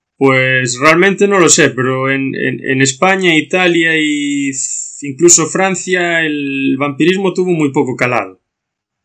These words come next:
Es mucho, está mucho más presente en, siempre estuvo mucho más presente en Europa del Este y en Centro Europa, pero en España, Italia y por ahí, incluso Portugal,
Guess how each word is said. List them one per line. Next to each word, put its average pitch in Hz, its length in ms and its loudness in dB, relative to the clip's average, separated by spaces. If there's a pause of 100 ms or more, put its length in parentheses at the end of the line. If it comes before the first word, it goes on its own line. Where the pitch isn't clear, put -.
(240)
Es 143 440 2
mucho, 151 480 0
está 160 200 0
mucho 160 240 0
más 160 140 0
presente 147 600 2
en, 113 420 -8 (200)
siempre 156 380 2
estuvo 156 180 -2
mucho 147 240 -2
más 139 140 -2
presente 139 380 -2
en 143 60 0
Europa 143 340 2
del 139 160 2
Este 156 500 -2 (520)
y 127 300 0
en 117 320 -4
Centro 123 340 -2
Europa, 127 380 0
pero 123 160 -4
en 131 80 -6
España, 165 420 0
Italia 156 340 0
y 147 60 -2
por 139 160 0
ahí, 175 520 0
incluso 135 460 -4
Portugal, 151 600 -4